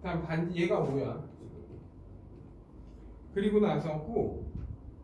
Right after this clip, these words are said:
P가 어쨌든 호가 있고 P가 비디 호에 있대.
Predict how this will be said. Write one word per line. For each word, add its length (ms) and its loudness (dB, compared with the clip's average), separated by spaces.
P가 680 2
어쨌든 380 -6
호가 260 6
있고 280 0
P가 320 0
비디 380 -2
호에 360 4
있대. 280 -2